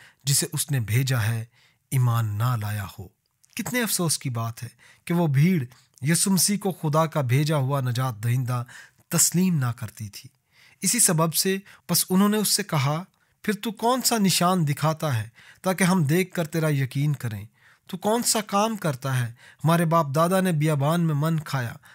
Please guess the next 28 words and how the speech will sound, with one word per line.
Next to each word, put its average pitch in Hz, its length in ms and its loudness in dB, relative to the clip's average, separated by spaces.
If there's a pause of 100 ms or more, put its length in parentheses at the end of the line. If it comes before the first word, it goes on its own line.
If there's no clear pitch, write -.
(160)
चुनाचे 165 360 2
लिखा 170 280 2
है 190 260 0 (360)
कि - 140 -18
उसने 202 260 0
उन्हें 185 300 0
खाने 180 360 2
के 175 100 -2
लिए 175 200 0
आसमान 156 420 2
से - 180 -2
रोटी 139 340 -4
दी।" 101 200 -10 (140)
यीशु 151 320 2
ने 156 80 4
उनसे 147 300 0
कहा, 151 380 -2 (360)
"मैं 143 100 2
तुमसे 170 280 2
सच 196 260 2
कहता 180 300 2
हूँ 190 260 2 (280)
कि 143 60 0
मूसा 208 420 4
ने 214 120 2
तो 131 260 -4 (260)
वो 185 260 0
रोटी 185 320 2